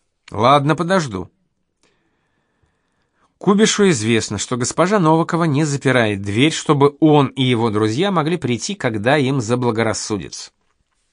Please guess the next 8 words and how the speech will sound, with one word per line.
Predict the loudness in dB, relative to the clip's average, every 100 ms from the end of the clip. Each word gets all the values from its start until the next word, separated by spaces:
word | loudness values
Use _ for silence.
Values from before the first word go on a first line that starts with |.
| _ _ _ _ _ _ _ _ _ -8
Он | -6
входит | -6 -4 -4 -4
в | -8
квартиру | -6 -4 -2 -2
и | -2 -2
бросается | -2 -4 -2 -2 -2 -4
на | -4 -2
диван. | -4 -6 -14